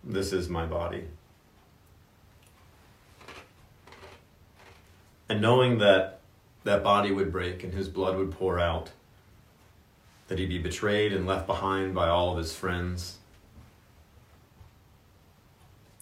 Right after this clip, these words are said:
he took the cup and gave thanks. And he gave it to them, gave it to his future betrayers and said, Drink of it, all of you.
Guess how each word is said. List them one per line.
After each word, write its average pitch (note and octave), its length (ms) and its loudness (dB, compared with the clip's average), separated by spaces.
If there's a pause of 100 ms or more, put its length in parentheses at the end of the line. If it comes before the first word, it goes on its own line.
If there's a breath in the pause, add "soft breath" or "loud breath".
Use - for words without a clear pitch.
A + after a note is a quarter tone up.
he G2+ 80 -6
took B2+ 180 2
the A2 80 -2
cup G#2 460 -2 (1400)
and F2+ 100 -10
gave E2+ 220 -2
thanks. - 680 -8 (1120)
And F#2 80 -8
he E2 80 -4
gave F#2 300 0
it - 120 -6
to E2 60 -12
them, D#2+ 300 -10 (320)
gave G#2 200 0
it G#2+ 120 0
to G2+ 100 -6
his F#2 160 0
future G#2+ 380 -2
betrayers E2 600 -4
and F2+ 100 -4
said, F2+ 340 -2 (320 loud breath)
Drink A#2+ 320 4
of A2+ 160 4
it, F#2+ 160 0
all A#2+ 320 4
of D#2+ 140 -2
you. E2 200 -6